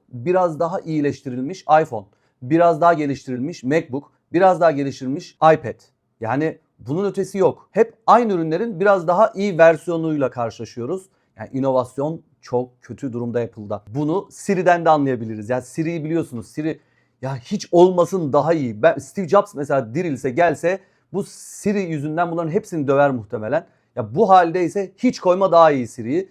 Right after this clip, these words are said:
Yıllardır, yani iki bin yirmi beş dünyasında Siri'nin ne kadar hala kötü olduğunu hepiniz görüyorsunuz. Yapay zekada da çok geri kaldılar. Yapay zekayı da bir türlü entegre edemediler.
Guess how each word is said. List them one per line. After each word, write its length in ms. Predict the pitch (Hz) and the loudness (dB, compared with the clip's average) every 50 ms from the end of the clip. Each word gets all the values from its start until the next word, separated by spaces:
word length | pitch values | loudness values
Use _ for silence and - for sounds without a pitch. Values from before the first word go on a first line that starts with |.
| _ _ - | _ _ -6
Yıllardır, 600 | 127 151 170 170 180 202 202 185 156 185 196 190 _ _ _ _ - | -2 0 0 2 4 4 4 4 4 0 -4 -6 _ _ _ _ -12
yani 120 | - 117 120 | -10 -10 -10
iki 220 | - 123 - 175 156 | -10 -10 -10 -8 -8
bin 60 | 175 | -6
yirmi 140 | 170 170 170 | -6 -6 -6
beş 160 | 175 160 - | -6 -6 -4
dünyasında 380 | 147 143 143 139 135 - 160 156 | -4 -2 -2 -2 -4 -4 -6 -8
Siri'nin 440 | 160 - 165 147 143 147 151 135 | -6 -4 -4 -4 -4 -4 -4 -4
ne 80 | 127 - | -6 -6
kadar 300 | - 170 147 139 139 131 | -8 -6 -4 -4 -4 -2
hala 460 | 120 147 160 160 143 135 143 147 143 | 0 2 2 2 2 2 -2 -2 -4
kötü 220 | _ - 139 135 170 | _ -8 -6 -4 -2
olduğunu 500 | 156 143 127 117 123 127 143 170 180 _ _ _ _ _ | -2 -2 -2 -2 -4 -4 -4 -6 -8 _ _ _ _ _
hepiniz 360 | - 135 107 127 143 160 143 110 | -10 -8 -6 -4 -4 -4 -4 -4
görüyorsunuz. 580 | 123 131 135 143 139 135 - 117 135 143 143 _ _ _ _ - | -4 -4 -2 -2 -4 -4 -6 -8 -10 -10 -10 _ _ _ _ -4
Yapay 280 | - - 196 202 202 | -4 0 2 2 2
zekada 380 | 180 190 180 196 190 185 190 175 | 2 2 0 2 0 0 0 -2
da 120 | 175 127 | -6 -8
çok 300 | - - 160 160 139 - | -8 -6 -6 -6 -4 -2
geri 180 | - 139 131 127 | -4 -2 -2 -2
kaldılar. 340 | - 123 117 110 123 131 131 | -2 -2 -2 -2 -2 -4 -2
Yapay 280 | 135 127 151 151 143 | -2 -2 -2 -2 -2
zekayı 340 | 135 143 143 156 151 147 143 | -2 -4 -4 -2 -2 -2 -2
da 140 | 135 110 104 | -4 -6 -6
bir 120 | 151 143 | -10 -8
türlü 180 | 151 156 147 143 | -6 -4 -4 -2
entegre 360 | 135 135 127 139 127 120 123 | -4 -4 -4 -8 -6 -4 -4
edemediler. 500 | 123 123 131 120 110 101 107 123 151 156 | -4 -4 -4 -6 -6 -4 -4 -4 -4 -4